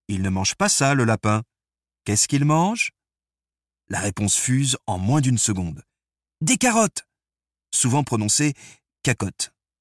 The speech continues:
Je la félicite. « Bravo, ma chérie ! » Il a toujours été évident pour moi,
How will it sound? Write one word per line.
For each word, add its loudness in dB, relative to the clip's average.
Je 2
la 2
félicite. « 0
Bravo, 4
ma 4
chérie ! » 0
Il 4
a 2
toujours 2
été 0
évident 0
pour -2
moi, 2